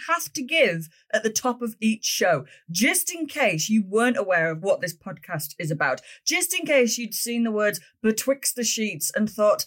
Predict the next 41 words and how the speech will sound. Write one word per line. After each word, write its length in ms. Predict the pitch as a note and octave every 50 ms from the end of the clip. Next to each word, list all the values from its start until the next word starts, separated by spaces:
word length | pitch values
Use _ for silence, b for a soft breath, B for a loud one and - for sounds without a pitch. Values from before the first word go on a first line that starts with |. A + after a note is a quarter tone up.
| B B B B B B
"This 160 | - G#4+ -
is 140 | A#4+ G4 D#4
a 60 | C#4
podcast 680 | A#3+ - - - G#3+ G3+ - - - F3 E3 D3+ -
on 80 | - F3+
interior 640 | F3+ F3+ E3+ - - G3+ F#3 F#3 F3+ F3+ F3 F3 E3+
design 540 | D#3 - F3+ D#3+ - A3+ C4+ D4 C#4+ C4+ A#3
and 140 | G3 E3+ D3+
soft 280 | - G3+ F#3 D#3+ -
furnishings." 680 | - - - B3 C4+ C#4 C4+ C4 A#3+ - G3+ F3 F#3 - B B B
Well 340 | B G#3 A#3+ B3 B3+ B3+ A#3+
then, 380 | A3+ A#3+ A#3 A#3 A#3 A3+ A3 - _ -
ha! 320 | D#4 D#4+ B3+ E3 C3+ C#3+ _ _ _ _ _ _
You 480 | - E3 G#3+ D#4 D4+ A3 F3 E3+ F3 -
are 200 | - F#3+ F#3+ - -
in 220 | G3+ G3+ G3 F#3
for 200 | E3 - F#3 E3+
a 60 | D#3
surprise, 920 | E3+ - - E3+ D#3+ D#3 - - - - A#3 A3 G#3 F#3+ E3+ C3 A2+ B2+ -
because 800 | - - G#3+ - - A#3 C#4 C4+ G3 D3 - - - - - - _ _ _ _ _ _ _ -
this 160 | A3 A3+ A#3
is 100 | C4 B3
an 100 | B3 C4
adult 320 | C4 A3+ B3+ B3+ B3 -
podcast 400 | - A3 F#3 F3 - E3+ D3 C#3+
spoken 360 | - - - - F3+ - G#3+ G#3
by 120 | G3+ G#3
adults 260 | G#3+ G#3 F#3 E3+ -
to 120 | - - -
other 180 | D#3+ F#3 G3+
adults 320 | G#3 G3+ G3 F3 D#3 D#3 -
in 140 | - F#3+
an 80 | F#3+ G3+
adulty 420 | G3+ G#3 G#3+ A3 A3+ A3 - A3
way 220 | G3+ F#3+ F3+ F3+ -
about 240 | - - G#3+ G#3+ -
a 60 | A#3
range 500 | A3+ A3+ A3+ A#3 B3+ B3 A3+ F#3 E3 D3
of 140 | - - F3
adulty 400 | F3 D#3 E3+ E3+ D#3 - E3 D#3
things, 220 | F3 E3 C#3 C#3